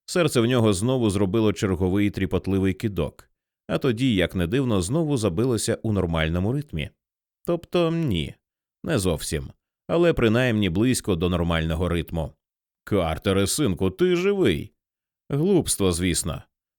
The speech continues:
Великий Джим розпоров йому черево, як великій рибині,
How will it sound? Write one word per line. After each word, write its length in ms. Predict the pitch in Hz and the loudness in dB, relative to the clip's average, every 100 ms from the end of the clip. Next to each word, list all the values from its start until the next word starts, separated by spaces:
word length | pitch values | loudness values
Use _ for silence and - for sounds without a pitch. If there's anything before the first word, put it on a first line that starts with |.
| - | -6
Великий 440 | 170 175 135 117 | 0 2 2 0
Джим 340 | 87 113 143 107 | 0 0 2 2
розпоров 520 | 95 - 95 110 107 | 0 0 0 2 2
йому 220 | 95 98 | 0 -2
черево, 480 | - 156 143 92 80 | -2 -2 0 0 2
як 240 | 85 87 - | 0 -2 -6
великій 600 | 95 98 90 120 120 104 | -2 0 0 -2 -2 -2
рибині, 580 | 101 98 151 104 76 | 0 -2 -2 -2 -4